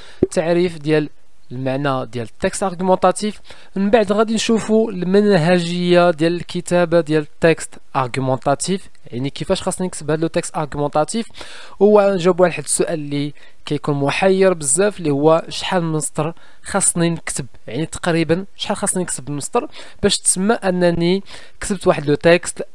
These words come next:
ارغيومونطاتيف، اللي ناخذ عليه واحد النقطه مزيانه. تبع معايا مزيان. الوغ نبداو اول بحاجه هي بالتعريف ديال لو تكست ارغيومونطاتيف.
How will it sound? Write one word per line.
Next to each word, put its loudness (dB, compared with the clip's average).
ارغيومونطاتيف، 0
اللي 0
ناخذ 2
عليه 2
واحد 0
النقطه 0
مزيانه. -2
تبع 4
معايا 6
مزيان. -4
الوغ -4
نبداو 6
اول 4
بحاجه 0
هي -2
بالتعريف -2
ديال 2
لو 2
تكست 0
ارغيومونطاتيف. -2